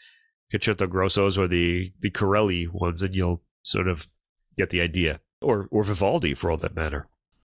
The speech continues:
The orchestra bursts in like a tutti, while the harpsichord acts as the solo instrument. Well, it is. The orchestra, by the way, includes a piano, as Russ said, and we <laughs> really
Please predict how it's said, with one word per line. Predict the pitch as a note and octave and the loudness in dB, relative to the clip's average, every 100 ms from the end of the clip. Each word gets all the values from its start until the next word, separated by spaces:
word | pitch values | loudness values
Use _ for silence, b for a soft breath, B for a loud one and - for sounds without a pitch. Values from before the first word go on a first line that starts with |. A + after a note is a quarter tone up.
| _ _ - | _ _ -2
The | A#2+ | 0
orchestra | D3 D#3+ C3 | 2 0 0
bursts | G2 C3+ - | 2 2 4
in | D#3+ | 2
like | A#2 | 0
a | F2+ | 0
tutti, | - - A3 - C4+ B3 B B B | 0 0 0 2 2 2 B B B
while | A2 | 0
the | A2 | 2
harpsichord | A#2 D#3+ - - D3 | 2 2 0 0 0
acts | - C3 - | 0 0 2
as | G#2 | 2
the | - | 2
solo | - A2 G#2+ | 4 4 0
instrument. | - G#2 - F2+ D#2+ G#2 | 0 0 0 0 -2 0
Well, | F#2+ | 2
it | B2+ | 4
is. | C#3+ - - B B B B B | 2 0 -4 B B B B B
The | A2+ D3+ | -2 0
orchestra, | A3 - G3+ | 2 2 2
by | D3 D3 | 2 2
the | C#3+ | 4
way, | C3 C3 B2 C3+ _ _ - | 4 4 4 0 _ _ -6
includes | A2+ - G#3 A#2+ | -2 2 2 2
a | |
piano, | - D#3 F3+ G#2+ A#2 | 2 4 4 4 2
as | B2+ A#2 G#2+ | 4 2 4
Russ | A2 - | 4 4
said, | - B2 G2 C3 B - | 4 4 2 -2 B -2
and | B2 | 2
we | B2+ | 4
<laughs> | |
really | B2+ C#3 - G#3 C#3 | 4 4 4 2 2